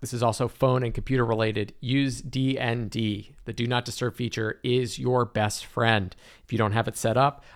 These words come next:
I encourage you to start by just creating some times over the course of the day. So for me, my do not disturb turns on automatically at five A M and it turns off at, like, twelve noon or one.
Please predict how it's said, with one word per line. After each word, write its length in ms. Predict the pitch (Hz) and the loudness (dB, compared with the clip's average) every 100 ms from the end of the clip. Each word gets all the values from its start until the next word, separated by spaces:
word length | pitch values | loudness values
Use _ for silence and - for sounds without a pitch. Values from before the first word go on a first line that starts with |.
| - | -10
I 60 | |
encourage 420 | 101 - 117 120 107 | -8 -4 -2 -2 -2
you 100 | 110 | -4
to 80 | 113 | -4
start 440 | - 113 117 - | -2 0 0 -2
by 140 | 104 | -4
just 200 | 98 113 | -2 -6
creating 440 | - 110 107 104 104 | -6 -4 -2 -4 -4
some 240 | - 117 | -4 -4
times 500 | 117 113 113 117 120 - | -2 0 0 -2 -4 -6
over 160 | 110 | -4
the 80 | 110 | -4
course 300 | - 117 107 | -4 -4 -4
of 40 | 110 | -4
the 100 | 104 | -2
day. 300 | 110 147 180 - - - | 0 0 -4 -12 -20 -8
So 160 | 120 | -4
for 140 | 104 120 | -2 -2
me, 420 | 139 165 165 - _ _ _ - | 0 0 0 -6 _ _ _ -4
my 160 | 117 120 | 0 2
do 220 | 131 135 | 2 0
not 180 | 135 127 | 0 -2
disturb 520 | 120 - 113 113 - | -6 -4 -2 -2 -6
turns 320 | - 117 110 | -8 -6 -4
on 260 | 110 107 113 | -4 -4 -4
automatically 760 | 110 101 110 120 120 131 123 107 | -4 -4 -2 0 0 -2 -4 -4
at 200 | - 104 | -8 -8
five 380 | - - 107 113 | -4 4 4 4
A 160 | 110 104 | 2 2
M 260 | 110 135 - - - | 0 -2 -6 -18 -8
and 80 | 104 | -6
it 100 | 98 | -4
turns 280 | - 123 113 | -2 0 2
off 260 | 110 110 - | 2 2 0
at, 220 | - - | -6 -4
like, 260 | 107 101 | -6 -8
twelve 420 | - - 107 110 107 | -8 0 2 2 -2
noon 440 | 104 110 110 131 | 0 2 0 -2
or 220 | - 113 | -2 -2
one. 420 | 101 104 110 175 | -2 -2 0 -2